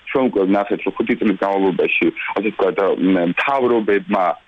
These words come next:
იგივე დასავლეთმა, ხო, პირველ რიგში ვერაფერი დიდი შედეგი ვერ გამოიღო, ეს ომი ვერ შეაჩერა, ა,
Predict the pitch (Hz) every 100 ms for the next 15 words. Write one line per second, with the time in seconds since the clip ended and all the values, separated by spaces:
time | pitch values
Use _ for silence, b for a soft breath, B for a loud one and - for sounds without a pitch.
0 | _ 104 110 107 101 110 - 107 90 85
1 | - 85 87 135 139 117 101 101 85 85
2 | 85 - 92 90 127 135 135 95 90 82
3 | 101 90 101 101 85 85 85 87 95 95
4 | 113 127 170 156 - 92 85 - - -
5 | 110 120 - 175 170 214 220 - - -
6 | _ -